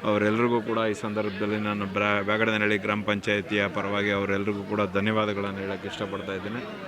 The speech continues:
ಆ, ಈ ಒಂದು ಗ್ರಾಮ ಪಂಚಾಯತಿಯಲ್ಲಿ ನಾವು ಮಾ-, ಈಗಾಗಲೇ ಒಂದು ನೂತನ ಕಟ್ಟಡ ಕಾಮಗಾರಿ ಕೂಡ ಚಾಲನೆಯನ್ನು ಕೊಟ್ಟಿದ್ದೇವೆ.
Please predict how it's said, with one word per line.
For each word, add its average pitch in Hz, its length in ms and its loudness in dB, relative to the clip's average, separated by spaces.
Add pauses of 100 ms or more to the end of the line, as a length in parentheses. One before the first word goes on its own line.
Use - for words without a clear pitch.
(600)
ಆ, 120 340 0
ಈ 120 80 0
ಒಂದು 120 400 0
ಗ್ರಾಮ 117 380 0
ಪಂಚಾಯತಿಯಲ್ಲಿ 123 640 4
ನಾವು 117 220 4
ಮಾ-, 110 460 4
ಈಗಾಗಲೇ 113 760 4 (380)
ಒಂದು 113 580 4
ನೂತನ 135 340 4 (560)
ಕಟ್ಟಡ 127 280 6
ಕಾಮಗಾರಿ 117 720 2
ಕೂಡ 117 200 2 (880)
ಚಾಲನೆಯನ್ನು 123 760 0
ಕೊಟ್ಟಿದ್ದೇವೆ. 113 440 2